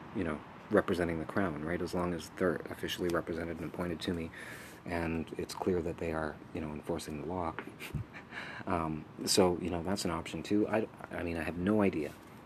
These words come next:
but <sighs> this is why I'm feeling very positive today, because, um, in addition to just, like, reliving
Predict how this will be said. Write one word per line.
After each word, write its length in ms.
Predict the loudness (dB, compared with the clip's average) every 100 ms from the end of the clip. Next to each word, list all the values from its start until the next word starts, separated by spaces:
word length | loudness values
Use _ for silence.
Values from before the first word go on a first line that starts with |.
| -18 -8 -2
but 200 | -2 -2 -10 -18 -18 -16 -16 -16 -16 -18 -18 -18 -18 -18 -18 -18 -12 0
<sighs> 680 | 2 2 0 -4 -10 -6 6
this 200 | 8 8
is 160 | 2 2
why 160 | 2
I'm 140 | 0 -2
feeling 320 | -2 -2 -2
very 180 | -4 -4
positive 460 | -2 -2 -2 -6
today, 260 | -6 -4 -2
because, 500 | -4 -6 -8 -8 -10 -14 -16 -16 -18 -18 -18 -18 -10 -2
um, 440 | -2 -2 -4 -8 -14 -16 -18 -18 -18 -18 -6 0
in 100 | 2
addition 420 | 4 4 4 2
to 360 | 2 0 0 -4
just, 380 | -2 -2 -4 -10 -14 -6
like, 300 | -2 -2 -6 -14 -18 -18 -18 -18 -18 -18 -18 -18 -18 -18 -18 -18 -18 -14 0
reliving 800 | 6 8 8 6 4 4 2